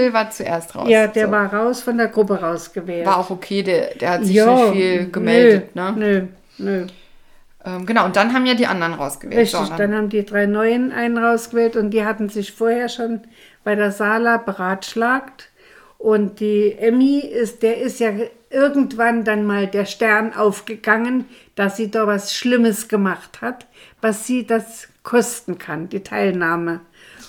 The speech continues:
Speaker 1: Und da ist sie hin und hat sich dann entschuldigt, dass sie das, äh,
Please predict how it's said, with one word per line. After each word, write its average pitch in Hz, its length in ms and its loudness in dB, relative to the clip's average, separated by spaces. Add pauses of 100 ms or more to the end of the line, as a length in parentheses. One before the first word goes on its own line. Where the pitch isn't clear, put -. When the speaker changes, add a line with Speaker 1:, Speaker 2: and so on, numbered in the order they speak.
(180)
Speaker 1:
Und 214 160 0
da 208 80 0
ist 220 200 0
sie 214 80 0
hin 240 220 4
und 220 200 2
hat 214 180 -2
sich 208 200 -6
dann 202 220 0
entschuldigt, 190 1040 -4
dass 190 200 -6
sie 190 180 -4
das, 196 460 -8
äh, 196 320 -2